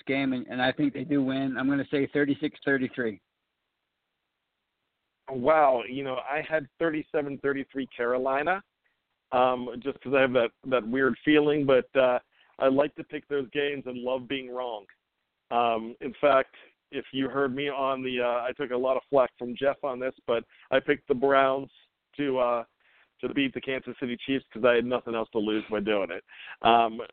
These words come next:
Speaker 2: so
Speaker 1: <laughs>
Speaker 2: really, it, if I lose, I'm not contracted by, by Vegas to give numbers. If I lose, uh, you know, then I, I, I'm happy,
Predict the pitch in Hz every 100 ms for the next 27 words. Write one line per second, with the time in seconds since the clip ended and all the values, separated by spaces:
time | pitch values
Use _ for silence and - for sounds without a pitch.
0 | 127 - 135 120 160 165 131 151 147 131
1 | 120 _ - _ _ _ 127 131 - _
2 | _ _ _ _ _ _ 160 151 165 180
3 | 156 180 165 151 147 143 151 160 160 147
4 | - 147 143 151 143 - 139 127 131 135
5 | 101 - 135 127 131 131 127 - 113 127
6 | 120 120 123 120 117 - 131 139 147 131
7 | 147 143 143 139 - _ _ _ _ 117
8 | 117 117 135 131 120 117 120 - - 123
9 | - 139 120 117 98 -